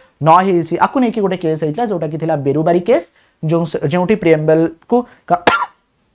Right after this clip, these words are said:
କନଷ୍ଟିଚ୍ୟୁସନର ପାର୍ଟ ବୋଲି କୁହାଯାଉ ନାହିଁ। ଆଉ ଏକ କେସ୍ ଥିଲା କେଶବାନନ୍ଦ ଭାରତୀ କେସ୍। କେଶବାନନ୍ଦ ଭାରତୀ କେସ୍, ଅ, ଯୋଉଟାକି ଆପଣଙ୍କର ନାଇନଟିନ୍ ସେଭେଣ୍ଟି ଟୁ ସେଭେଣ୍ଟି ଥ୍ରୀ ଭିତରେ ଆପଣଙ୍କର ଆସିଛି। ଆକ୍ଚୁଆଲି ଏକ ମଠ ଥିଲା କେରଳରେ,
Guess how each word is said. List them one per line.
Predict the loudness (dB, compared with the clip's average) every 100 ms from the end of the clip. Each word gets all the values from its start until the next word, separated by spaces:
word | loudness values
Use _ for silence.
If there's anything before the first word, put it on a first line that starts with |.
| _ _ _ _ _ _ 0
କନଷ୍ଟିଚ୍ୟୁସନର | 2 2 -2 -2 -2 0 0
ପାର୍ଟ | 0 -2
ବୋଲି | -2 -4 -8 _ _
କୁହାଯାଉ | 2 4 4 2
ନାହିଁ। | 2 -2 -6 _ _ _
ଆଉ | 2 4
ଏକ | 2
କେସ୍ | 2 2 2
ଥିଲା | 2
କେଶବାନନ୍ଦ | 2 0 2 2 4 4
ଭାରତୀ | 4 0 -2
କେସ୍। | 0 0 0 0
କେଶବାନନ୍ଦ | 0 2 2 4
ଭାରତୀ | 4 2 0
କେସ୍, | 2 2 0 -8 _ _ _ _ 2
ଅ, | 2
ଯୋଉଟାକି | 4 4 4 4 2
ଆପଣଙ୍କର | 2 2 0 2 2
ନାଇନଟିନ୍ | 4 2 0 0 2 4 2
ସେଭେଣ୍ଟି | 2 2 2 0 0
ଟୁ | 0 -2
ସେଭେଣ୍ଟି | 2 0 0
ଥ୍ରୀ | -2
ଭିତରେ | -2 2 2
ଆପଣଙ୍କର | 2 0 2
ଆସିଛି। | 2 0 -4 -4 -6 _ _ -20 _ -6
ଆକ୍ଚୁଆଲି | -4 0 0
ଏକ | 2
ମଠ | 2 0 -2 -2
ଥିଲା | 2 2
କେରଳରେ, | 2 4 4 4